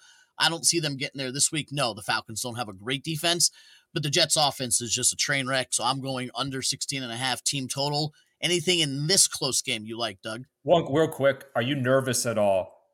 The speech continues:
Speaker 2: about turnovers? Desmond Ridder leads the N F L in turnover-worthy plays on the road against a Jets defense that has been playing as well as they were earlier this season, but they're still capable of creating a lot of takeaways.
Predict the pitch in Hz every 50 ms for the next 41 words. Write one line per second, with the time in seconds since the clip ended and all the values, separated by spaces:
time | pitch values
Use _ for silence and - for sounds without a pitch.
0 | _ _ - - 113 110 98 - 113 117 110 - - - - 127 123 127 117 110
1 | 104 101 95 - 85 76 55 - - - - - - 120 120 117 135 127 117 123
2 | 123 123 131 135 135 135 131 - 87 113 107 123 131 123 117 123 120 120 120 117
3 | 117 - 120 113 117 120 123 127 123 - - 110 110 104 - - 123 120 123 120
4 | 117 107 110 113 110 107 101 - - 113 110 110 113 117 123 120 120 - - _
5 | - 117 120 120 113 110 101 104 107 113 120 117 113 - 110 104 110 104 98 -
6 | 120 117 - - - 113 117 117 - 123 123 120 - - 113 104 95 - - -
7 | _ _ _ _ - - 156 175 170 170 196 180 143 - - 143 147 147 143 127
8 | 120 131 131 117 120 117 104 120 123 123 117 - 110 110 113 120 120 123 120 120
9 | 131 131 - - 131 135 131 147 139 135 123 120 107 - 113 107 - - 151 131
10 | - - 120 117 117 104 - 104 98 98 95 - - 107 101 98 95 90 90 87
11 | 85 80 - 90 85 - - - - - - -